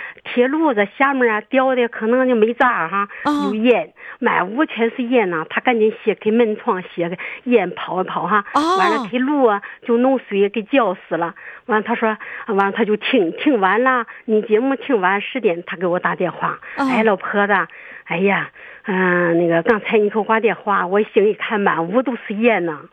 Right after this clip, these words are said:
Speaker 2: 哎呦。
Speaker 1: 哎呀，咱俩这个节目，你要是说你今晚你要是不为这节目，你能九点给我打电话吗？哈。
Speaker 2: 你就，就，就睡着了，是不是啊？
Speaker 1: 他可不，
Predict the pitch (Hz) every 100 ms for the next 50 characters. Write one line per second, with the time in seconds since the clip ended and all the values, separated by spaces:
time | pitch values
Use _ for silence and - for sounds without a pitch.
0 | - - 220 233 233 214 196 170 147 -
1 | - 277 302 247 262 254 - 202 214 240
2 | 196 226 294 339 349 277 269 - - 269
3 | 294 320 320 226 240 320 320 269 254 240
4 | - 254 359 330 311 - 254 302 294 247
5 | 294 330 370 285 214 247 226 220 233 226
6 | - 202 202 196 240 240 415 339 381 381
7 | 415 262 226 277 320 294 285 302 247 294
8 | 262 240 - 427 - 403